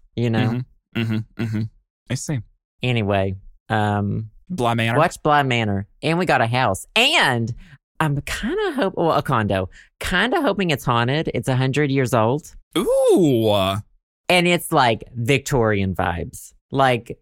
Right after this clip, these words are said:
Speaker 1: the building is in a historic district. Um, it's got all, like, the inside of it hasn't changed. It's just had coats of paint. So it's got the wood floors.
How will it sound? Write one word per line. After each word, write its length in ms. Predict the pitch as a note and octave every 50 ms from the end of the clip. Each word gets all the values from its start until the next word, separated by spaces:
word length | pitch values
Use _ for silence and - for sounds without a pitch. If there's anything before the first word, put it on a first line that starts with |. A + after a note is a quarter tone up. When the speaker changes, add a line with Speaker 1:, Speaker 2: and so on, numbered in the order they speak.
| _
Speaker 1:
the 120 | - D3 C#3
building 380 | B2 C#3+ D3 D3+ D3 E3+ D#3+
is 140 | D#3 C#3 A#2+
in 100 | C#3+ C3
a 60 | B2+
historic 800 | C3 C3 A#2+ - - - C3+ C3 C3 C3+ C3+ C3 - - - - _ -
district. 800 | A#2+ A2 G#2 - - - A2+ G2+ G2+ - - _ - - - _ _ -
Um, 600 | - A#2+ A2+ A2 A2 G#2+ G#2 G#2 G#2 G#2 G2+ G#2 G#2 _ _ _ _ _ _ _ -
it's 640 | - C3+ B2+ B2+ B2 B2 - - - - - - - - - _ _ _ _ _ _ _ _ - C3+
got 240 | E3+ D3+ C#3 B2+ - -
all, 380 | C#3+ D3 D#3 D#3+ E3+ E3 - -
like, 320 | - D#3 D#3 A2+ - - _ _ _ _ _ -
the 500 | C3+ C#3 C#3 D#3+ D3+ D3 D3 C#3+ - - _ -
inside 360 | F#3 G3+ G#3 G3 A3+ F#3+ E3+
of 80 | D#3 C#3
it 100 | C#3+ C#3+
hasn't 300 | D3+ C3+ A#2 B2 A2+ G#2
changed. 440 | - - A2+ G#2 G2 F#2+ F#2+ F#2 A#2
It's 140 | A#2 G#2
just 180 | - A#2+ G#2+ -
had 240 | A2+ A2 G#2+ F#2 F2+ _ _ _ -
coats 240 | - A2+ G2+ - -
of 80 | -
paint. 360 | - D#3 C#3+ G#2+ - - - - _ _ _ -
So 80 | -
it's 100 | C3 A2
got 220 | - C#3 B2+ - -
the 360 | C3 A#2 A#2 A#2 A2+ A2+ G#2+ -
wood 280 | - B2 C3+ D3+ D#3 D3
floors. 800 | - - D3+ D3 C#3 C#3 C3+ C3+ C3 C3 C3 C3 B2+ A#2+ -